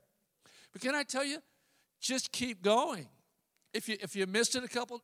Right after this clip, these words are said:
just keep going. There's no condemnation. God, listen to me, t-, God loves to hear your voice when you're talking to him.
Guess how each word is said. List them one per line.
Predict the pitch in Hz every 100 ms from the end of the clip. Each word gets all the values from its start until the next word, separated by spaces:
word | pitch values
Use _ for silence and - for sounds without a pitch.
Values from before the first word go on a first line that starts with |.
| - -
just | 160 180 -
keep | 185 202 196
going. | 196 208 202
There's | 156 143
no | 165
condemnation. | 180 180 180 180 185 190 - 175 143 - _ _ _ _ _ _ _ _ _ _
God, | 175 220 226 190 - _ -
listen | 214 311
to |
me, | 302
t-, | - - _ 170
God | 214 254 302
loves | 220 277 285
to | 240
hear | 202 240
your | 233 233
voice | 180 262 302 269 208 -
when | 220
you're | 220
talking | 208 247 262 262 233
to | 214 202
him. | 196 160 104